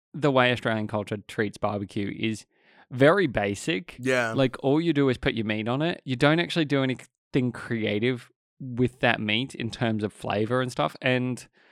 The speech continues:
Speaker 1: having, like, you know, used barbecues over the years,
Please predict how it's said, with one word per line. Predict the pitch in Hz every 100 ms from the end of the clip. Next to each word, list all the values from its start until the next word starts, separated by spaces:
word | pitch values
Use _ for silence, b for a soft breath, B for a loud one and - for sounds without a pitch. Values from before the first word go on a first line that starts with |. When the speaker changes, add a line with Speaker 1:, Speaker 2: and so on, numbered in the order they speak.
| b b b -
Speaker 1:
having, | 123 143 175 165 147 113 - _ _ _ _ _ _ _ - -
like, | 120 117 107 - _ _ _ _ -
you | 139
know, | 117
used | 104 110 151 170
barbecues | 120 110 107 110 101
over | 98
the | 98
years, | 101 104 98